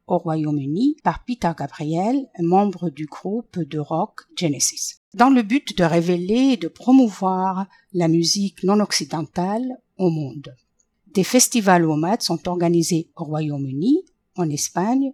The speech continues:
au Chili, en Australie et en Nouvelle-Zélande. Womadelaide est le festival Womad qui a lieu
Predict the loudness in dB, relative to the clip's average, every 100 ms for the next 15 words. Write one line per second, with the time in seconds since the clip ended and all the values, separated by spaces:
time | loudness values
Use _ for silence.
0 | -10 -10 -6 -4 -2 4 6 6 4 0
1 | -2 -2 -4 -2 0 0 -4 -6 0 2
2 | 2 2 0 -2 -6 -14 -20 _ _ _
3 | _ _ _ -20 -20 -20 -12 6 8 8
4 | 6 4 2 2 4 4 4 2 -2 -4
5 | 0 0 0 -4 0 0 0 -4 -6 -6
6 | -2 0 0